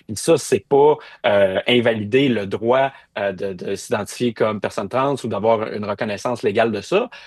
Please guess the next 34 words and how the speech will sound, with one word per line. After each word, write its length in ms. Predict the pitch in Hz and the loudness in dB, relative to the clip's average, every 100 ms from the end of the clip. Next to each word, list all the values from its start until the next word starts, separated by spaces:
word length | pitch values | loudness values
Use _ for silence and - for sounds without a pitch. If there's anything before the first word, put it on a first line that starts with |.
| - | -8
mais, 180 | 120 127 | -4 -2
euh, 60 | 113 | -2
c'est 380 | - 123 104 92 | -4 -4 -4 -4
toujours 240 | 127 131 | -2 2
la 100 | 156 | 2
question 320 | 107 - 143 139 | 0 -2 -2 -4
du 120 | 113 | -4
moment, 360 | 101 107 165 170 - _ | -4 -2 -4 -6 -14 _
puis 100 | 110 | -6
c'est 100 | 117 | 0
quoi 120 | 135 | 2
l'encadrement, 580 | 117 104 110 101 110 151 | 2 2 0 0 0 0
puis 100 | - | -2
c'est 120 | 117 | -6
quoi 180 | - 143 | 0 2
aussi 320 | 127 - - | 2 0 -8
les, 220 | 135 107 104 | -4 -4 -4
les 160 | 104 | -4
choses, 320 | - 135 120 | -2 -2 -2
euh, 100 | 107 | -6
qui 100 | 101 | -6
sont, 320 | - 107 107 95 | -4 -4 -4 -6
euh, 200 | 90 87 | -8 -6
qui 80 | |
sont 100 | 117 | -4
médicales, 300 | 104 95 139 | -2 0 0
puis 60 | 131 | 0
qui 40 | |
sont 120 | 123 104 | -2 -2
intrusives, 500 | 101 113 104 131 - | -2 -4 -2 -4 -4
qui 100 | 104 | -4
viennent 160 | 104 | -4
avec 220 | 92 87 | -6 -6
ça. 180 | - 135 | 0 0